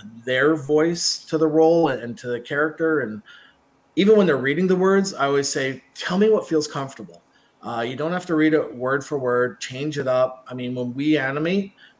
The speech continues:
we always direct, we always get the, uh, voice first, and then the animators are able to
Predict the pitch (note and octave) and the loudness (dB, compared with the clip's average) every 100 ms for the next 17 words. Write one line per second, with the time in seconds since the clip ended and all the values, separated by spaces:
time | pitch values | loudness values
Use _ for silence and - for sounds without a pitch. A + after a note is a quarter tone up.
0 | _ B2+ C3+ C3+ C3 C3+ C#3 C#3 C3+ - | _ -4 0 0 0 0 2 2 0 -8
1 | - B2+ B2+ B2+ - C3 C3 C3+ C#3 C3 | -10 0 2 2 -4 -6 -2 0 0 0
2 | C3+ - C3 B2 A#2+ A#2 G#2+ B2 C#3 - | -2 -2 -8 -4 -2 -2 -4 -2 -2 -2
3 | C3+ F#3 G3 - - - - C3+ D3 D3 | 0 0 0 -6 -10 -20 -6 -2 2 2
4 | C#3+ C3 C#3 D3+ C3 A2+ G#2+ A2+ - - | 2 0 0 0 0 -2 -2 -4 -6 -4
5 | A#2+ B2+ B2 - | -2 0 -2 -6